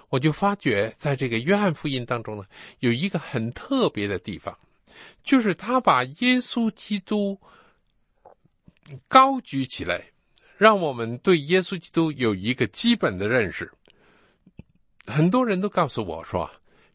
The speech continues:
这个约翰福音跟其他的三本福-，福音书呢是不一样的，不是说哪一本比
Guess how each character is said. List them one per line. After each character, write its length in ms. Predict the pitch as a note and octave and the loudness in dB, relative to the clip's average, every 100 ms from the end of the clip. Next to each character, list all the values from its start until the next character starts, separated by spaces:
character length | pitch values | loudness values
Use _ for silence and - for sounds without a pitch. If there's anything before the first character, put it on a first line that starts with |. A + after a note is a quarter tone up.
| - | -2
这 160 | C4+ | 2
个 120 | G#3 | 2
约 200 | D3+ F3+ | 0 -2
翰 240 | G3 F#3+ B2 | 0 0 0
福 160 | - | -2
音 220 | D3 C3+ C3 | -2 -2 0
跟 180 | C3+ B2+ | 0 -2
其 260 | - B2 | -2 -2
他 180 | C#3 F#3+ | 2 2
的 80 | D#3+ | 2
三 320 | - F3+ F3+ | 0 0 2
本 220 | C#3+ G2 | 0 -2
福-， 260 | E2 - B2 | -6 -10 -14
福 160 | - C#3+ | -4 -2
音 160 | A#2+ A2+ | 0 -2
书 200 | C3+ A2 | -4 -4
呢 160 | G#2 E2 | -6 -8
是 120 | - | -8
不 200 | G#2+ - | -10 -8
一 180 | G#2+ G2 | -8 2
样 260 | B2+ G2 C#2 | 2 2 -2
的， 100 | - _ _ - - - | -16 _ _ -20 -20 -10
不 160 | - A#3+ | 0 2
是 100 | G3+ | 4
说 220 | G3+ G3 | 4 2
哪 140 | F3 A2+ | 0 -4
一 220 | G2+ B2+ | -2 0
本 320 | G#2 F#2 G#2 | 0 0 -2
比 360 | - F#2+ G#2 A2 | -4 -4 -4 -6